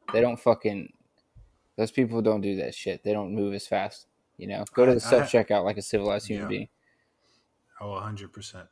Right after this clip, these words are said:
Speaker 2: I completely agree. Don't, don't, don't, don't fucking bother the auto people.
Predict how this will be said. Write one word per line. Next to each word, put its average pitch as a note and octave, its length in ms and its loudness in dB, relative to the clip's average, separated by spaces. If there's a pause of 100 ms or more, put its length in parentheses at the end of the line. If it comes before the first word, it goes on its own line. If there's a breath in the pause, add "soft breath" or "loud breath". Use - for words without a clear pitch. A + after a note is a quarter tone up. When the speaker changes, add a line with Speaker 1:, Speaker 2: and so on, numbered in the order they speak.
(140)
Speaker 2:
I G#2 80 -10
completely G2+ 560 -14
agree. F2+ 320 -16 (120)
Don't, G#2 300 -12
don't, D3 300 -6
don't, F#3+ 280 -2 (520)
don't E3+ 160 -10
fucking C#3 340 -4
bother G#2+ 340 -4
the G#2 100 -8
auto G2 320 -4
people. F#2+ 440 -16